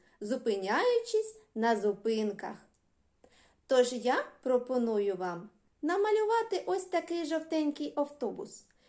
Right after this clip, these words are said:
Він схожий на шкільний. До речі, ви можете його намалювати не обов'язково жовтим кольором.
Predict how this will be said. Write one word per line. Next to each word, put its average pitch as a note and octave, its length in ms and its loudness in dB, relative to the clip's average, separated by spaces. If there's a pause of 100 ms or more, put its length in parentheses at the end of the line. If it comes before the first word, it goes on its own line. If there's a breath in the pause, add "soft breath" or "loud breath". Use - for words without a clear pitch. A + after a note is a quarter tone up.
(120)
Він B3+ 260 2
схожий B3+ 720 -2
на E4 180 0
шкільний. D#4 840 4 (1900 soft breath)
До A#3+ 140 2
речі, C#4 340 2
ви C#4 140 0
можете C4+ 460 -2
його C4+ 220 -2
намалювати C4 760 -2
не C4 200 -2
обов'язково C#4 680 -4 (140)
жовтим G#4+ 380 0
кольором. G#3+ 640 -4